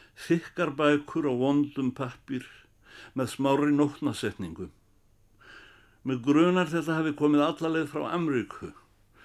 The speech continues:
fyrir kunningsskap. Upp úr þessum skræðum lærði ég að saga, enska og ameríska alþýðusöngva, sem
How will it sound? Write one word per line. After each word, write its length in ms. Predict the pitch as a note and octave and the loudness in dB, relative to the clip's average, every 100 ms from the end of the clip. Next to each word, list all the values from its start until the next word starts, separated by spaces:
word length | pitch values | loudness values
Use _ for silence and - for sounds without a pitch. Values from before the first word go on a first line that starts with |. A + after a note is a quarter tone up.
| - _ | -20 _
fyrir 240 | B2 B2 | -4 -4
kunningsskap. 760 | - C#3+ A#2+ - - D#2 - - _ _ _ _ _ _ _ _ _ _ _ _ _ - - - - _ | 0 2 0 -4 -12 -16 -16 -20 _ _ _ _ _ _ _ _ _ _ _ _ _ -20 -20 -20 -20 _
Upp 200 | E3 D#3+ | -2 0
úr 80 | D#3+ | 2
þessum 300 | G3+ F#3+ F3+ | 2 2 -4
skræðum 600 | - F#3+ F3 E3 E3+ F#3+ E3+ - - - - | -2 2 4 4 4 0 -4 -10 -20 -20 -4
lærði 400 | D3 E3 E3+ E3+ | 2 4 4 4
ég 80 | D#3+ | 2
að 420 | C3 - _ - | -2 -10 _ -12
saga, 600 | - D3+ C#3 D3 B2+ D#3 E3 C#3 _ - - _ | -4 2 4 4 2 0 -2 -6 _ -20 -20 _
enska 600 | D3 D3+ D#3 - D#3+ D#3 - | -2 -2 -2 -4 -2 -2 0
og 160 | C#3+ C#3+ | -2 0
ameríska 580 | C#3 C3+ B2+ D3 C3+ - | 0 0 -2 -2 -2 -2
alþýðusöngva, 720 | D#3 B2 B2 G2 A2 F2 E2 D#2 _ - _ _ _ _ _ _ _ _ _ _ _ - | -6 -2 -4 -2 -4 -6 -8 -14 _ -20 _ _ _ _ _ _ _ _ _ _ _ -14
sem 340 | - B2+ B2+ | -6 -4 -2